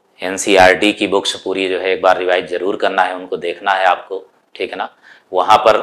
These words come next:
वो सब कुछ question उनके वो तो मैं यहाँ पर दूंगा ही दूंगा, कराऊंगा ही कराऊंगा, ठीक है ना। लेकिन फिर भी अपने तरफ से अगर आप पढ़ना चाहें तो कर सकते हैं उसको, ठीक है ना। आरडी शर्मा की objective types कुछ जो है books है वो पूरी, Objectives,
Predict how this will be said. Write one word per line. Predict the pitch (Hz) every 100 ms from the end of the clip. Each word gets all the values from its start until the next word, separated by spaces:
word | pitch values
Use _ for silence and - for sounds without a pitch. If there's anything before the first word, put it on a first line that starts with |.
| -
वो | 92 104
सब | - 113 -
कुछ | 113 -
question | 98 92 - 101
उनके | 98 101
वो | 98 98
तो | 98 98
मैं | 92
यहाँ | 90 92
पर | 98
दूंगा | 85 90 92
ही | 87
दूंगा, | 87 90
कराऊंगा | 85 82 87 87
ही | 85
कराऊंगा, | 87 82 82 87 - _ _ _ - - _ -
ठीक | 95
है |
ना। | 107
लेकिन | 95 98 92
फिर | 98
भी | 95
अपने | 92 92 95
तरफ | 92 -
से | 92
अगर | 92
आप | 87 -
पढ़ना | 85 90
चाहें | 87 87 87
तो |
कर | 87 92
सकते | 92 90 87
हैं |
उसको, | 87 - 92 - _ _ _ -
ठीक | 90
है |
ना। | 110
आरडी | 87 92 104
शर्मा | - 90 92
की | 90 95
objective | 82 90 - 95
types | 90 90 -
कुछ | 92 - -
जो | 87
है | 87
books | 87 -
है | 90
वो | 85
पूरी, | 85 90 - _ _ _ -
Objectives, | 82 92 - 85 -